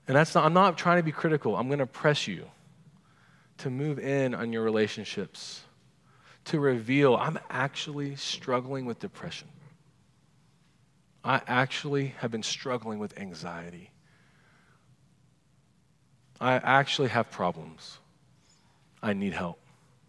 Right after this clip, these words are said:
If we would begin to move in, in that sense, I think our community would begin to flourish. So I'm gonna recap what we're doing, and then I'm gonna give you a few more thoughts.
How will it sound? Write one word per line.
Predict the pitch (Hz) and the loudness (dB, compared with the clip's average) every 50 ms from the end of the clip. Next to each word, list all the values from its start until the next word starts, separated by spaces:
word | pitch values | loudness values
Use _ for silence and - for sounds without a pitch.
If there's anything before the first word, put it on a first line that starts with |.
| _ _ _ _ _ _ _ _ _ _ _ _ _ _ - - - - - - | _ _ _ _ _ _ _ _ _ _ _ _ _ _ -20 -20 -20 -20 -8 -6
If | - - - | -6 -6 -2
we | 139 160 185 190 | 2 2 2 4
would | 175 185 156 139 - - - 131 | 4 2 0 -2 -8 -16 -10 -2
begin | 131 131 127 139 160 160 156 139 | -2 -2 2 4 2 4 4 2
to | 131 | 0
move | 127 131 147 156 151 139 | 0 0 0 0 2 4
in, | 147 147 147 143 127 113 110 110 | 4 4 6 6 6 4 2 0
in | - 120 113 | -2 -2 2
that | 117 127 127 - - | 4 4 4 4 0
sense, | - - - 131 110 101 - - - - - - - _ _ _ _ _ _ _ _ - - - - | -6 -2 0 0 0 0 -2 -8 -10 -10 -10 -12 -14 _ _ _ _ _ _ _ _ -20 -20 -8 -2
I | 127 120 | 0 0
think | - 143 131 - | 2 2 0 2
our | 123 123 | 0 -2
community | - - - 120 120 123 127 127 120 117 | -2 -2 -6 -6 -4 -2 -2 0 0 0
would | 110 104 | 0 -2
begin | 110 104 110 107 104 | -2 -2 -2 -2 -4
to | 98 | -4
flourish. | 92 - - - 107 104 98 95 90 - - - - - _ _ _ - - - - - - - _ _ _ _ _ _ _ _ _ _ _ _ _ _ _ _ _ _ _ _ _ _ _ - - - | -8 -10 -10 -6 -4 -2 -2 -2 -4 -6 -8 -8 -10 -14 _ _ _ -20 -20 -20 -20 -20 -20 -20 _ _ _ _ _ _ _ _ _ _ _ _ _ _ _ _ _ _ _ _ _ _ _ -20 -14 -4
So | - 147 135 | 0 2 2
I'm | 131 135 | 4 4
gonna | 135 131 127 | 6 6 6
recap | 120 135 143 143 - - 151 139 135 | 6 4 2 2 6 8 8 8 8
what | 139 127 | 4 0
we're | 127 123 | 0 -2
doing, | 117 120 127 123 117 117 | 0 0 2 2 4 2
and | 117 113 | 2 2
then | 113 | 2
I'm | 113 | 2
gonna | 113 110 | 2 2
give | 110 107 110 | 2 2 2
you | 110 107 | 2 0
a | |
few | - - 131 120 | 0 -2 -6 -4
more | 113 110 101 | -4 -4 -4
thoughts. | - - 104 101 98 - - - | -2 0 2 2 2 0 -4 -14